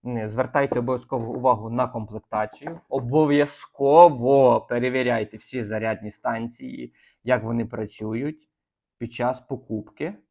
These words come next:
І вдома також спитайтеся, тому що, чи можна там буде повернути, тому що моменти бувають дуже різні.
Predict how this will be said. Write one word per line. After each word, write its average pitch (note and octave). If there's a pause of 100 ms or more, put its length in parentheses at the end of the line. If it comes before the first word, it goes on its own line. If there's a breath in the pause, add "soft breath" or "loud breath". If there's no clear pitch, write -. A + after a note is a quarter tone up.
І B2
вдома B2
також C#3
спитайтеся, C3+
тому B2
що, A#2+ (360 soft breath)
чи C#3
можна A#2+
там G#2+
буде G#2+
повернути, D3+
тому D3+
що D#3
моменти D#3+
бувають D#3+
дуже D#3
різні. G#2